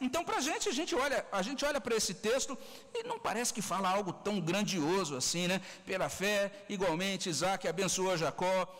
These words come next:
Pela fé, Jacó, quando estava pra morrer, abençoou cada um dos filhos de José."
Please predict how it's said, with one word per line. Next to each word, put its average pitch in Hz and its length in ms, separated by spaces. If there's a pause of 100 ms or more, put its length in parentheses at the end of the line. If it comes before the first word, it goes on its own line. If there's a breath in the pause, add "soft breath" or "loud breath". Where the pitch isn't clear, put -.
(120)
Pela 190 220
fé, 202 280
Jacó, 180 480 (180 loud breath)
quando 180 140
estava 196 260
pra 196 140
morrer, 180 600
abençoou 185 640
cada 156 240
um 170 80
dos 160 240
filhos 151 520
de 135 160
José." 123 440